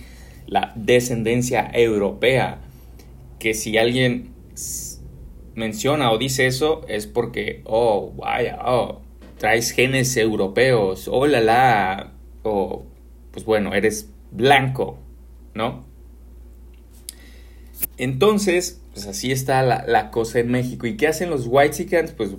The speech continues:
pues bueno, en redes sociales se encontrarán mucho. Es una clase privilegiada que le gusta, ah, mucho escribir en inglés y,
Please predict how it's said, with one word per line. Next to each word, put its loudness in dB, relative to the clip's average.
pues -2
bueno, -2
en -4
redes 4
sociales 2
se -2
encontrarán 0
mucho. 0
Es -2
una -4
clase -2
privilegiada 2
que -2
le -2
gusta, -2
ah, -6
mucho 0
escribir 0
en -2
inglés 2
y, -8